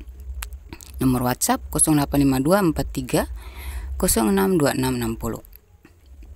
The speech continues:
Jadi ini tuh energi umum. Tidak semua resonate di kalian karena ini bisa laki-laki, bisa perempuan, tidak terpaku pada gender.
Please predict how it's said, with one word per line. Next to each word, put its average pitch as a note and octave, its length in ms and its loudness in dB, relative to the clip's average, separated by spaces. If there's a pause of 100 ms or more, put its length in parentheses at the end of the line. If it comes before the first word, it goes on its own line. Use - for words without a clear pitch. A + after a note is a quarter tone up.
(1800)
Jadi E3+ 240 -2
ini G3 160 0
tuh A#3 240 -10
energi C3+ 320 -2
umum. C3+ 400 0 (800)
Tidak D3 320 -4
semua C3 320 -4
resonate C3 400 -6
di B2 80 -10
kalian B2+ 400 0
karena F3 640 2 (160)
ini D3+ 240 6
bisa B2+ 240 -2
laki-laki, D3 400 -4
bisa - 160 -4
perempuan, D3+ 560 2
tidak C3+ 240 -6
terpaku - 320 -6
pada B2+ 160 -4
gender. C3+ 560 -2